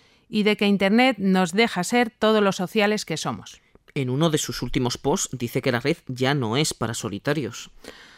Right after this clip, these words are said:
Speaker 1: Ha sido tomada por las personas más creativas, tan sociales o más que el resto. Existe el mito de que Internet aísla.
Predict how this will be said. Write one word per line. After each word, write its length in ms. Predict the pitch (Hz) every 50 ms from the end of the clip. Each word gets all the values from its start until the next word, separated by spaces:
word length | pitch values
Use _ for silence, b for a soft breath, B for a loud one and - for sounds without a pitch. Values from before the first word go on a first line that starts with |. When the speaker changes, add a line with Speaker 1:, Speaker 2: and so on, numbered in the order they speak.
| B B B B B
Speaker 1:
Ha 160 | - 302 311
sido 280 | - 294 262 240 233 -
tomada 400 | - 208 214 214 226 226 226 196
por 120 | 214 208
las 180 | 202 196 190 -
personas 460 | - 202 185 - 247 233 226 214 196
más 180 | 214 220 214 -
creativas, 760 | - 190 170 170 - 190 180 151 123 120 - - - - _ _ _
tan 160 | - 190 202
sociales 600 | 190 - 247 220 - 240 233 226 233 233 233 - 202
o 40 | 185
más 200 | 185 190 190 -
que 100 | - 180
el 80 | 160
resto. 400 | 160 160 156 - - - - - - _ _ b b b b b b b b b b b b b b b b _ _ -
Existe 380 | 208 208 - 285 262 - 302
el 80 | 294 269
mito 320 | 269 285 269 - 262 262
de 120 | 240 220 -
que 100 | - 202
Internet 440 | 196 180 190 185 208 220 247 - 214
aísla. 500 | 190 185 180 170 147 139 127 120 123